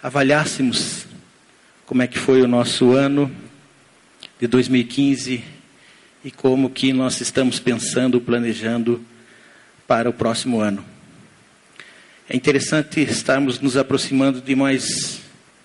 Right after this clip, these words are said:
mais um final de ano. E quando eu penso nisso, eu digo, "Meu Deus, parece que foi ontem que estávamos começando dois mil e quinze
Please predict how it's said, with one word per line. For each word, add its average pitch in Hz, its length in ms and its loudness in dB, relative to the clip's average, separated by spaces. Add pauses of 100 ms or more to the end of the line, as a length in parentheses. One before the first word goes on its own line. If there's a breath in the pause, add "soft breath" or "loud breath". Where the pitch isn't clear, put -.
(120)
mais 123 280 -2
um 131 40 0
final 127 320 0
de 120 120 0
ano. 135 300 0 (1000 soft breath)
E 135 120 -4
quando 139 280 2
eu 135 120 4
penso 135 520 -2
nisso, 135 380 0
eu 131 60 -4
digo, 127 240 -2
"Meu 131 200 2
Deus, 131 220 2
parece 127 300 -2
que - 40 -18
foi 139 160 4
ontem 147 540 0 (720 soft breath)
que - 60 -14
estávamos 127 520 -2
começando 127 840 -2 (200)
dois 120 220 0
mil 127 140 2
e 113 40 -2
quinze 123 460 -8